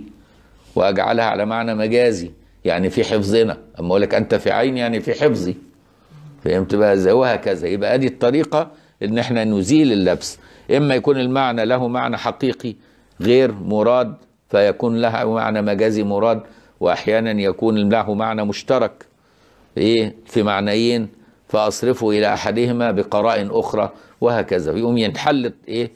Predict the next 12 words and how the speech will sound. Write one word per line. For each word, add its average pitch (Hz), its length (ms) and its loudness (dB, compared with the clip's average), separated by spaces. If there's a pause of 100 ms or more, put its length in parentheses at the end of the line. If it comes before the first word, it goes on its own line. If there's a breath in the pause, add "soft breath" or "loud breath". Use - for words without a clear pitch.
(340 soft breath)
التعارض. 78 580 -2 (1200 soft breath)
دي 127 200 4
مقدمة 139 600 2
كده 147 260 0
للحتة 135 440 -2
اللي 123 120 0
إحنا - 240 -6
هنقراها. 87 360 -2 (420 loud breath)
نشوف 131 260 2
الشيخ 131 320 0
بيقول 98 320 0
إيه. - 180 -6